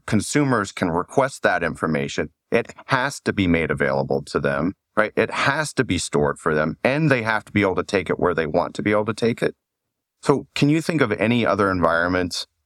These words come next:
better than cloud to enable the, really meet consumer needs, much less what it does for the organizations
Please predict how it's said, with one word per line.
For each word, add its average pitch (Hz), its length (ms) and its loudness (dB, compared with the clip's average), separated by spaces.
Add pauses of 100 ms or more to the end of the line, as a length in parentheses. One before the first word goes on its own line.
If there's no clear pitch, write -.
(360)
better 104 260 2
than 95 200 0
cloud 90 540 0
to 104 140 2
enable 90 460 0
the, 90 240 0 (180)
really 117 300 2
meet 98 260 0
consumer 104 380 0
needs, 131 520 -4
much 135 360 2
less 98 380 0
what 87 160 2
it 80 120 -4
does 95 360 0
for - 220 -2
the 87 120 0
organizations 90 1040 0